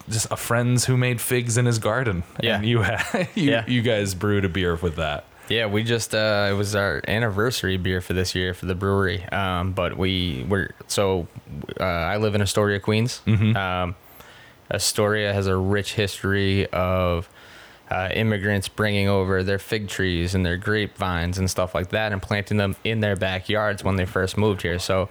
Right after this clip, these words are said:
Speaker 1: We have a little backyard with a giant mulberry tree in it.
Speaker 2: Awesome.
Speaker 1: Because it's the same thing. And,
Speaker 2: Yeah.
Speaker 1: like, at first I was like, "Oh, what are these?" And then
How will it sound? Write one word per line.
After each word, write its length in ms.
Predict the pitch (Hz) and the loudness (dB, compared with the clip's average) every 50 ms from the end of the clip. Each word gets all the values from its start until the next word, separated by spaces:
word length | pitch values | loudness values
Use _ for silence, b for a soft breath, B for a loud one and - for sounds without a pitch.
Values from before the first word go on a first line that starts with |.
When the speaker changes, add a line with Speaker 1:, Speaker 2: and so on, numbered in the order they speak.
| - - | -4 -2
Speaker 1:
We 160 | 95 113 117 | -2 0 2
have 120 | 123 117 110 | 2 2 2
a 60 | 113 | 4
little 180 | 113 113 107 | 4 4 2
backyard 540 | 101 95 104 101 101 - - 95 95 101 101 | 2 0 0 -2 -2 -2 0 0 2 2 2
with 140 | 95 98 - | 0 -2 -2
a 60 | 90 87 | -2 -4
giant 500 | 85 85 - 95 95 90 104 104 95 90 | -2 -2 -2 0 0 2 0 0 0 0
mulberry 540 | 95 92 90 98 90 85 78 76 78 78 | 2 2 2 2 0 0 0 0 -2 -2
tree 260 | 78 - - 73 69 52 | -2 -2 -4 -4 -4 -4
in 60 | 62 | -4
it. 80 | - | -4
Speaker 2:
Awesome. 340 | - 113 110 - - 80 - | -2 -2 -2 -2 -2 -4 -2
Speaker 1:
Because 300 | - - 123 - 147 127 | -2 -2 -2 -2 0 0
it's 100 | 143 123 | 0 0
the 80 | 147 143 | 2 2
same 260 | - 170 156 151 151 | 2 2 2 0 -2
thing. 320 | 147 - 170 170 139 107 101 | 0 0 2 2 2 2 0
And, 120 | 110 117 | 0 2
Speaker 2:
Yeah. 60 | 135 | 2
Speaker 1:
like, 240 | 120 107 101 104 - | 0 0 0 -2 0
at 160 | 87 113 110 | -2 -2 -2
first 240 | - - 127 123 - | 0 -2 -2 0 0
I 20 | 104 | -2
was 80 | 87 | -2
like, 140 | 92 87 - | -2 -2 0
"Oh, 180 | 117 120 117 107 | 0 0 0 0
what 160 | 104 117 104 | 0 0 0
are 180 | 101 113 120 | 2 2 0
these?" 280 | 104 92 87 85 82 85 | 0 0 0 -2 0 -2
And 120 | 82 82 | 0 0
then 260 | 92 92 90 90 87 | 0 2 2 0 -2